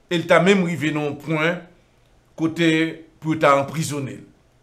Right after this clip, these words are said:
Comme Cour supérieure des comptes, ils ont même, ils ont déposé dossier devant la justice,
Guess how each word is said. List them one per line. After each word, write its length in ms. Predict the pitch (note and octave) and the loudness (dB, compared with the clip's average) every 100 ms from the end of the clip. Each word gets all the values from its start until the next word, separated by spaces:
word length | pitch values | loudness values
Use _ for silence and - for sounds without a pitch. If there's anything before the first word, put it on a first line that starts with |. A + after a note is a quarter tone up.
| _ _ _ _ _ _ _ _ _ _ _ _ _ | _ _ _ _ _ _ _ _ _ _ _ _ _
Comme 380 | - B3 A#3 G#3+ | -2 0 0 -4
Cour 160 | - B3 | -10 -10
supérieure 500 | - - G#3+ C3 G2+ | -10 -10 -8 -6 -8
des 140 | A2+ | -10
comptes, 500 | - F#3+ G3 G3 - _ _ _ _ _ _ _ _ _ _ | -10 -8 -10 -14 -20 _ _ _ _ _ _ _ _ _ _
ils 120 | B2 | -8
ont 40 | D3+ | -4
même, 640 | F3 G3+ F#3+ D3+ C3 F#2+ - _ _ _ _ _ | 2 2 2 -4 -12 -16 -20 _ _ _ _ _
ils 100 | C#3+ | -8
ont 80 | D#3+ D3 D3+ C#3 C3 B2+ A#2+ - - _ _ | -8 0 4 4 2 -4 -12 -14 -20 _ _
déposé 580 | - A2 F3+ F3 E3 C#3+ | -18 0 0 0 -2 -2
dossier 360 | D3+ D3 - C3+ B2 | -4 -6 -2 -2 -2
devant 240 | B2+ B2 | -4 -4
la 140 | B2 | -4
justice, 680 | A2+ A#2+ - G3 F3+ - - | -6 -10 -10 -10 -10 -14 -18